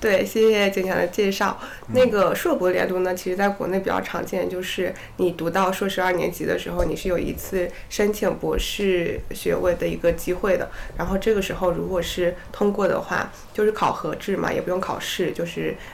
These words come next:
Speaker 1: 啊，就类似答辩一次那种。然后呢，你就可以顺利地成为博士生。所以你的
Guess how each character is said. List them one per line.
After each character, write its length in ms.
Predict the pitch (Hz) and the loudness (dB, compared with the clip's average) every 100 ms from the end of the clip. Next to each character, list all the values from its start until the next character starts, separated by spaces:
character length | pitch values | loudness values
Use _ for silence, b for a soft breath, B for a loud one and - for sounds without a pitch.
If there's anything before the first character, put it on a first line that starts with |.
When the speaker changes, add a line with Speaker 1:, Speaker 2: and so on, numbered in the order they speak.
| B | B
Speaker 1:
啊， 320 | - 139 117 - | -8 -6 -8 -8
就 140 | - | -4
类 160 | 170 180 | -2 -2
似 180 | 170 - | -6 -6
答 160 | 139 | -6
辩 200 | - 180 | 0 0
一 100 | - - | 0 -4
次 240 | - - | -8 -6
那 100 | - | -4
种。 140 | - - - B B | -6 -8 -10 B B
然 160 | - 160 | -6 -6
后 300 | 170 208 202 | -4 -2 2
呢， 200 | 190 175 | 2 2
你 140 | 160 | -2
就 340 | 151 185 175 170 | -4 -2 0 0
可 140 | 170 | -2
以 140 | 165 160 | -2 -2
顺 180 | 202 180 | 0 0
利 120 | 180 | 0
地 120 | 175 | 0
成 160 | 175 160 | -2 -2
为 80 | 165 | -2
博 200 | 131 - | -2 -2
士 160 | 185 | -2
生。 200 | 175 160 - B B | -2 -4 -6 B B
所 160 | - 175 | -2 2
以 100 | 190 | 4
你 100 | 170 | 2
的 240 | 165 160 | 0 -2